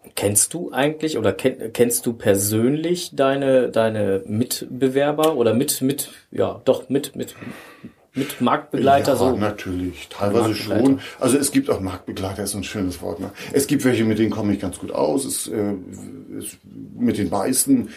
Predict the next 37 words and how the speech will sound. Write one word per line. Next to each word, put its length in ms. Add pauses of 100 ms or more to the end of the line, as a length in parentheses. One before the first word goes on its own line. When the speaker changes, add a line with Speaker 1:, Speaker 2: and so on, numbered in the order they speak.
(180)
Speaker 2:
rede 240
ich 180
auch, 340
auch 280
offen 260
über 240
Themen, 320
auch 140
wenn 80
man 100
sich 160
so 120
trifft 360
und 140
so. 100
Man 180
tauscht 300
sich 140
dann 160
schon 240
aus. 200
Also 160
man 140
tauscht 320
jetzt 240
nicht 80
über 160
Preise 460
aus, 240 (280)
aber 220
so 120
durchaus 440
mal 120
auch 340
über 260
Artikel. 460 (340)
Also, 200